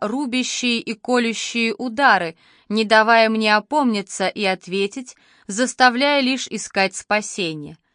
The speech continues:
Я на четвереньках выползаю с лужайки на площадь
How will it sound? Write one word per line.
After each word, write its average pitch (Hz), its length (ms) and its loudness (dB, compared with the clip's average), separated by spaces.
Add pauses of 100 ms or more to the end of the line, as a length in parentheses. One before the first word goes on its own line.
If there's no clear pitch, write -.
(520)
Я 214 200 4
на 220 100 0
четвереньках 240 800 -4
выползаю 214 640 0
с - 120 -12
лужайки 185 720 -2
на 185 220 -2
площадь 233 640 -6